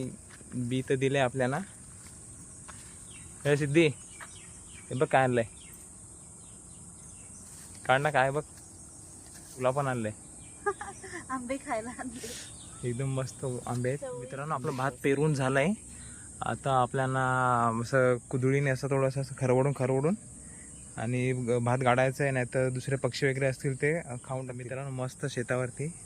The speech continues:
Speaker 1: आणि इथे आंबे आणलेत. आता मस्तपैकी बसून आंबे खाऊ आणि त्याच्यानंतर मग हे बाकीचं काम आहे ते करून घेऊ.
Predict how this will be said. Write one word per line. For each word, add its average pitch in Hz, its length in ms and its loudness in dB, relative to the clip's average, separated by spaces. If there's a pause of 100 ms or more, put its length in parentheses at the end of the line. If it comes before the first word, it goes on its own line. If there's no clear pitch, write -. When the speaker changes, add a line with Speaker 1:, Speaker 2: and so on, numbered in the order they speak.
(440)
Speaker 1:
आणि 113 300 -2
इथे 120 180 -4
आंबे 120 360 0
आणलेत. 131 320 2 (2000)
आता 117 120 -4
मस्तपैकी 123 500 -2
बसून 120 400 0
आंबे 117 220 4
खाऊ 123 280 0 (600)
आणि 120 180 0
त्याच्यानंतर 123 640 0
मग 131 160 -2
हे 123 180 0
बाकीचं 120 360 0
काम 120 200 2
आहे 123 140 0
ते 123 40 -10
करून 117 280 0
घेऊ. 107 140 -2